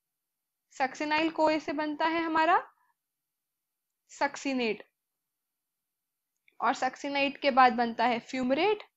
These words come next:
फ्यूमरेट के बाद बनता है मैलेट और मैलेट के बाद वापस बनता है हमारा oxaloacetate।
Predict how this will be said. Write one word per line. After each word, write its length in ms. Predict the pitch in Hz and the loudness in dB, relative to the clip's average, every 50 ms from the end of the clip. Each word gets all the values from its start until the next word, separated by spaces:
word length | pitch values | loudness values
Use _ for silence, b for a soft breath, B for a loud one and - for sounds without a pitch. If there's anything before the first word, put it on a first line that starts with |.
| _ _ _ _ _ _ _ _ _ _ _ _ _ _ _ _ _ _ _ _ _ _ _ _ _ - | _ _ _ _ _ _ _ _ _ _ _ _ _ _ _ _ _ _ _ _ _ _ _ _ _ -6
फ्यूमरेट 500 | 262 262 262 254 269 277 285 285 285 - | -4 -2 0 0 2 2 0 0 -2 -2
के 120 | - 294 | -2 0
बाद 240 | 269 247 269 262 247 | 4 6 6 6 6
बनता 400 | 233 240 247 233 233 226 - 233 | 4 2 0 0 0 0 0 0
है 180 | 240 240 240 226 | 0 0 -2 -2
मैलेट 520 | 220 220 214 214 220 247 302 381 415 - - - _ _ _ _ _ _ _ _ _ _ _ _ _ _ _ _ _ _ _ _ _ _ _ _ _ _ _ _ _ - | 2 4 4 4 4 4 2 0 0 -4 -8 -20 _ _ _ _ _ _ _ _ _ _ _ _ _ _ _ _ _ _ _ _ _ _ _ _ _ _ _ _ _ -2
और 200 | 226 226 233 233 | 0 2 2 2
मैलेट 420 | 247 240 233 240 247 262 254 - - | 4 4 4 4 2 0 -2 -2 -2
के 80 | 277 | 2
बाद 240 | 233 262 269 269 247 | 6 6 6 6 6
वापस 380 | 233 226 220 - 277 302 - - | 6 4 4 4 0 -4 -2 0
बनता 280 | 262 254 262 254 254 262 | -2 0 2 4 4 4
है 120 | 277 277 | 4 4
हमारा 380 | 262 262 254 247 277 381 480 - - _ _ _ _ _ _ _ _ _ _ _ _ _ _ _ _ _ _ _ _ - | 4 4 6 6 4 4 2 -2 -6 _ _ _ _ _ _ _ _ _ _ _ _ _ _ _ _ _ _ _ _ -2
oxaloacetate। 1300 | 240 247 247 226 247 233 233 247 294 415 - - _ _ _ _ - 233 240 - 240 214 - 202 190 | 0 0 2 4 6 6 6 6 6 4 2 -2 _ _ _ _ -2 -2 -2 -2 -6 -10 -8 -6 -6